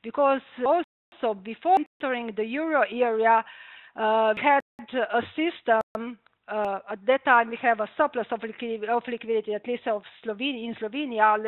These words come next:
we had a lot of capital inflows coming into the country,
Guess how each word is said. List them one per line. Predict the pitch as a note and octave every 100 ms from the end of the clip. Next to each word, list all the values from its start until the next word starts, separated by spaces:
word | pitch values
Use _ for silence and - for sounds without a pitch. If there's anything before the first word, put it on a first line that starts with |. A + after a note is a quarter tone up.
| G#3+
we |
had | A#3 B3+ A3+
a |
lot | A#3 B3 C4+
of | B3 -
capital | C4+ C4 B3 B3 A#3
inflows | D4+ F#4+ B3 A3+ A3 -
coming | A#3 A3+ A3+ A3
into | D4+ D#4 A3+
the |
country, | A3 A#3 A3 G#3 B3